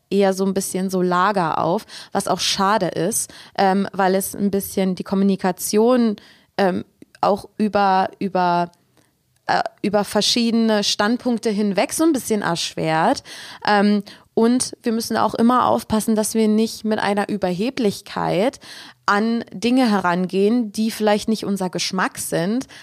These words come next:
aber die ja auch eine totale Existenzberechtigung haben. Ich muss, es ist ja nicht nur, es ist ja nicht nur, etwas ist ja nicht nur gut, wenn ich es gut finde. Es kann ja für andere Leute auch toll sein und das ist auch ganz oft eine Geschmacksfrage, ne?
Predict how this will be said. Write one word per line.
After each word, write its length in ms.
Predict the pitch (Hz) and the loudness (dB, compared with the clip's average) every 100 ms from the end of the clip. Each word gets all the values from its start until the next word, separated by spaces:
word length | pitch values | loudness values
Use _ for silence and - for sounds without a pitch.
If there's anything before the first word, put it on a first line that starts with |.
| - | -8
aber 180 | - 226 | -2 0
die 240 | 185 214 | 0 0
ja 220 | 220 220 190 | 2 2 2
auch 140 | 214 | 0
eine 360 | - - 208 214 | -2 0 0 -2
totale 460 | 208 - 214 214 | -6 -4 0 0
Existenzberechtigung 1300 | 190 - - 226 285 - 247 175 170 - 151 151 160 | -4 -8 -6 -2 -2 -2 -2 -4 -8 -12 -8 -6 -4
haben. 260 | 151 156 165 - - | -6 -6 -8 -12 -12
Ich 160 | - - | -8 0
muss, 260 | 226 247 - | 2 0 -2
es 180 | 208 | -4
ist 160 | - 220 | -4 -2
ja 120 | 226 | 0
nicht 180 | 214 - | -2 0
nur, 240 | 220 202 - | -2 -2 -4
es 120 | 190 | -8
ist 140 | - 208 | -6 -2
ja 120 | 208 | -2
nicht 220 | 180 - _ _ _ _ _ - | -2 -8 _ _ _ _ _ -6
nur, 540 | 214 208 240 269 262 - _ _ - | 2 6 6 6 4 0 _ _ -6
etwas 300 | 202 214 214 | -4 -2 -4
ist 160 | 208 214 | -4 -2
ja 140 | 202 | -2
nicht 260 | 202 - 214 | -4 -4 0
nur 240 | 214 208 | 2 2
gut, 320 | 202 247 277 | 2 0 0
wenn 160 | 190 185 | -2 -2
ich 260 | 226 240 208 | -4 -4 -2
es 180 | - - | -2 -2
gut 220 | 185 - | -6 -4
finde. 500 | 226 226 208 131 - - - - - | 0 2 2 -2 -8 -14 -20 -14 -4
Es 180 | 208 | -2
kann 160 | - 226 | 2 2
ja 80 | 214 | 2
für 140 | - | 0
andere 280 | - 220 208 | -2 0 2
Leute 380 | 196 202 214 151 | 2 2 0 2
auch 220 | 185 226 | 0 0
toll 320 | - - 202 220 | -4 0 0 2
sein 300 | 226 226 208 | 2 0 -2
und 140 | 196 | -6
das 100 | 190 | -6
ist 140 | 208 | -6
auch 120 | 220 - | -6 -4
ganz 220 | 208 - | -4 -4
oft 140 | - | -4
eine 80 | 240 | -4
Geschmacksfrage, 800 | 254 - 349 - - 156 151 151 | -4 -2 -4 -6 -8 -4 -2 -2
ne? 220 | 160 254 | 0 0